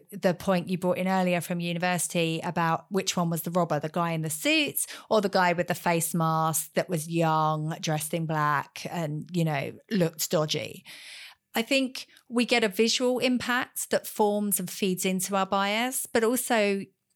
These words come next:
it can also come in the fact of what we hear sometimes. So one example is a few of the clients that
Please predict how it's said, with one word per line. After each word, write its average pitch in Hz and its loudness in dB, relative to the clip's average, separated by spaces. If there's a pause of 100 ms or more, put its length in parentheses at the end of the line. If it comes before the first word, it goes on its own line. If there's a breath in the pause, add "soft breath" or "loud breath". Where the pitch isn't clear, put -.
(120)
it 247 -2
can 226 0
also 254 0
come 233 0
in 220 2
the 214 -2
fact - -2
of 190 -8
what 202 -2
we 202 -2
hear 196 -2
sometimes. 208 -2 (360 loud breath)
So 214 4 (640)
one 196 4
example 185 2
is 175 0
a 175 0
few 185 2
of 175 4
the 180 -4
clients 170 -2
that 180 2